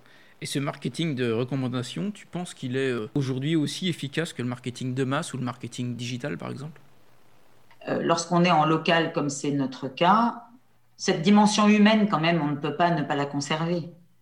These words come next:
Speaker 2: Alors, est-ce que c'est plus ou moins efficace ? Est-ce que ça se fait en plus d'autres choses ?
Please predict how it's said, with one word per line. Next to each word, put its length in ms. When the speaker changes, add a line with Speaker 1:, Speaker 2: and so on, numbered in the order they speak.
Speaker 2:
Alors, 220
est-ce 180
que 100
c'est 260
plus 540
ou 40
moins 260
efficace ? 580
Est-ce 160
que 160
ça 160
se 140
fait 180
en 140
plus 280
d'autres 280
choses ? 500